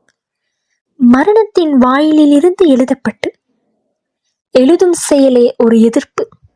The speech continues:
மரணம் நெருங்குகிறது என்பதை அறிந்தும் தன் அனுபவத்தை பதிவு செய்யும்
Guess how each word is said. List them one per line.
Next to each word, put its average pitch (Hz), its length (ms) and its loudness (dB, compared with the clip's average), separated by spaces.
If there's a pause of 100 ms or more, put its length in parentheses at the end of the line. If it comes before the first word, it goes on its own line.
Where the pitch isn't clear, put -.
(220)
மரணம் 254 560 0
நெருங்குகிறது 339 680 0
என்பதை 262 400 0
அறிந்தும் 262 460 -2 (600)
தன் 339 260 -2
அனுபவத்தை 359 720 0
பதிவு 269 360 -2
செய்யும் 247 420 -2